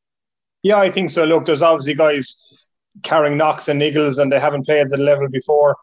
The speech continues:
We, we, we said about the toughness of us and the relentlessness of it. You're training, as you said, three days a week.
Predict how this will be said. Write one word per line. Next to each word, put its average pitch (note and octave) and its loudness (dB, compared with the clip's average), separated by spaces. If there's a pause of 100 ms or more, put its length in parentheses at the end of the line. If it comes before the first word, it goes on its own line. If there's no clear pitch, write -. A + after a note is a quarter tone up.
(420)
We, C#3+ -4 (260)
we, D3+ -4
we B2+ 0
said D3+ 0
about C#3+ 0
the C3+ -8
toughness D#3 -4
of D3 2
us C#3+ -2
and C#3 0
the B2+ 0
relentlessness D3 -2
of C#3 0
it. C3+ -2
You're C3 -4
training, C#3+ 0
as C#3 0
you C3+ -4
said, C#3+ -2
three C#3+ -4
days C3+ 0
a C3 0
week. C#3+ -2